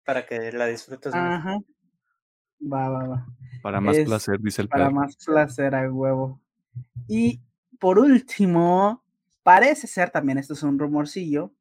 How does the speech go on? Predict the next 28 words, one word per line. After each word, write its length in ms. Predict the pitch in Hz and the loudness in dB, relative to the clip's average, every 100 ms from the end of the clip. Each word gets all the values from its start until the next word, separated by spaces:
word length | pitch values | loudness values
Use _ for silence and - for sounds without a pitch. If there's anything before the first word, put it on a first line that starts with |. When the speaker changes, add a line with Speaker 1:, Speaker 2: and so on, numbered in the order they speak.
| - | -18
Speaker 2:
este, 760 | 160 131 135 - 139 139 131 - _ _ _ | -10 -8 -10 -12 -6 -6 -6 -10 _ _ _
que 400 | 208 233 240 240 - | 2 4 4 2 -2
podría 760 | 175 170 170 185 185 185 180 | -2 -2 -2 0 2 2 2
estar 280 | 156 - 156 | -2 -4 -2
en 100 | 160 | -2
pláticas 600 | 156 160 160 160 160 156 | -4 -4 -4 -4 -2 -2
el 100 | 160 | -4
desarrollo 520 | 147 143 135 147 147 143 | -4 -4 -6 -2 -2 -2
de 140 | 135 | -4
Edge 240 | 160 175 - | -6 -8 -10
of 100 | 196 | -14
Tomorrow 640 | - 151 147 156 160 156 156 | -10 -4 -2 0 0 -2 -4
parte 360 | 131 135 - 135 | -8 -8 -8 -6
dos. 480 | 135 139 131 131 _ - - - _ | -2 -2 -2 -6 _ -20 -20 -20 _
Esto 580 | 202 254 - 247 240 247 | 6 6 4 2 4 4
porque, 600 | 220 220 214 214 208 214 - | 0 -2 -2 -2 0 0 -2
eh, 220 | 180 175 | -2 -2
en 100 | 175 | -2
una 140 | 180 | -2
entrevista 500 | 190 202 220 247 220 | 0 0 2 0 -2
también, 520 | 208 180 180 202 220 - _ _ _ | -2 -2 -2 -4 -4 -10 _ _ _
Emily 320 | 160 175 180 | -4 -2 -4
Blunt 440 | 165 226 220 226 233 - | -2 2 4 2 -2 -6
le 140 | 170 156 | -8 -6
comentaron 560 | 156 156 151 160 165 | -2 -2 0 0 0
que, 180 | 151 143 | -4 -8
"¿Qué 160 | - 220 | -6 -2
hubo? 360 | 202 151 135 | 0 0 -2